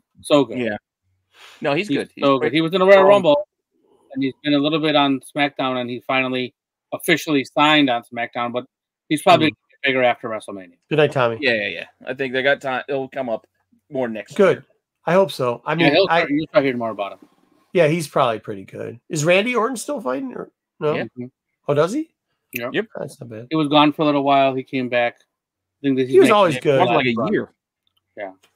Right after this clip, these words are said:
Speaker 3: He
Speaker 1: We weren't
Speaker 3: was,
Speaker 1: sure if
Speaker 3: he,
Speaker 1: he was gonna come back or
Speaker 3: he's a
Speaker 1: not.
Speaker 3: good gimmick. Who else? Who else do they have there that I know?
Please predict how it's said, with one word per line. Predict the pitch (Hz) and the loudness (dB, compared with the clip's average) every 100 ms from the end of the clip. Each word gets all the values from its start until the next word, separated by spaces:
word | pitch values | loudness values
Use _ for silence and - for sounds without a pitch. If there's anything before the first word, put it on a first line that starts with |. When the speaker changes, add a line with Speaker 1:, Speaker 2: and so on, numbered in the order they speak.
| - _ _ _ _ _ _ | -20 _ _ _ _ _ _
Speaker 3:
He | - 196 | -8 2
Speaker 1:
We | 143 | 4
weren't | 143 | 6
Speaker 3:
was, | 127 | 4
Speaker 1:
sure | 143 | 0
if | 135 | -2
Speaker 3:
he, | |
Speaker 1:
he | 127 | -4
was | 120 | -8
gonna | 113 | -10
come | 117 | -10
back | 113 147 | -8 -8
or | |
Speaker 3:
he's | 165 | -10
a | 151 | -10
Speaker 1:
not. | 123 | -6
Speaker 3:
good | 131 110 | -6 -6
gimmick. | 117 110 107 - _ _ - | -8 -8 -10 -14 _ _ -2
Who | 180 | 2
else? | 165 143 | 2 2
Who | 147 135 170 | -4 -2 2
else | 165 147 | 4 2
do | 151 | -4
they | 127 | -6
have | 123 | -4
there | 123 | -6
that | 117 110 | -6 -6
I | 107 | -8
know? | 104 104 98 101 | -10 -10 -10 -14